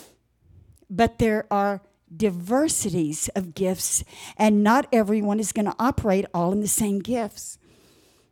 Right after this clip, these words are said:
Even in Ephesians four eleven, we won't go there now, but Paul was saying he gave some to the church, apostles, prophets, pastors, teachers.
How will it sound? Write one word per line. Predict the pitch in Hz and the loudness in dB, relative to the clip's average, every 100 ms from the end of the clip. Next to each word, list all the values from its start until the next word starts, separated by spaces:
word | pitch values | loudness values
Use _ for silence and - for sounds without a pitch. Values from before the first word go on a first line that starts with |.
| _ _ _ | _ _ _
Even | 294 311 339 | 6 6 6
in | 302 | 2
Ephesians | 269 - 311 285 269 247 | 0 0 -2 -2 -6 -10
four | - 262 240 | -10 -6 -4
eleven, | 214 262 254 185 226 214 _ | 0 0 0 -2 -6 -10 _
we | 247 | -4
won't | 247 247 220 | -2 -2 -2
go | 233 | -2
there | 190 180 | 0 -2
now, | 180 156 180 - - - - _ | -4 -6 -10 -16 -20 -20 -20 _
but | 214 - | -4 -4
Paul | - - 311 480 415 | -4 0 2 4 2
was | 240 - | 2 2
saying | - 285 294 185 117 160 - _ _ _ _ - - | 0 0 0 -2 -6 -14 -20 _ _ _ _ -20 -2
he | 277 269 | 0 2
gave | 233 233 220 175 _ _ | 2 2 2 -4 _ _
some | - - - 349 349 220 175 147 139 - _ _ | 0 2 6 8 10 8 4 -2 -8 -20 _ _
to | - 202 | -4 -4
the | 226 | -2
church, | - 202 165 - - - - - | 0 0 0 -6 -14 -18 -20 0
apostles, | 214 - 220 170 - 127 - | 2 4 2 2 -2 -6 -10
prophets, | - - 226 - 185 - - - - _ - - - | 0 2 2 0 -6 -10 -10 -10 -12 _ -20 -8 0
pastors, | 247 214 - 180 - | 2 2 0 -6 0
teachers. | - 220 - 165 - - | 2 2 0 -8 -10 -14